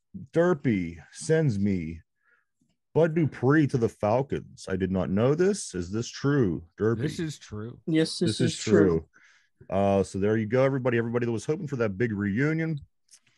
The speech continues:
Speaker 1: the big Bud Dupree, which I was cool with one way or the other.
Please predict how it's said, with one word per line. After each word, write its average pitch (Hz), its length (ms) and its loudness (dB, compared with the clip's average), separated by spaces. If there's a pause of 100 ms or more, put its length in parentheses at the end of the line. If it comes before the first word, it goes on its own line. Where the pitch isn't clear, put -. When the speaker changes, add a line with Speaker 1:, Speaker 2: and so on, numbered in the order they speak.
(200)
Speaker 1:
the 92 60 -6
big 104 320 0
Bud 117 200 4
Dupree, 160 540 -2 (200)
which 156 200 -4
I 220 160 2
was 208 180 0
cool - 180 2
with 143 140 0
one 127 200 0
way 131 100 2
or 123 60 2
the 101 160 0
other. 92 260 -2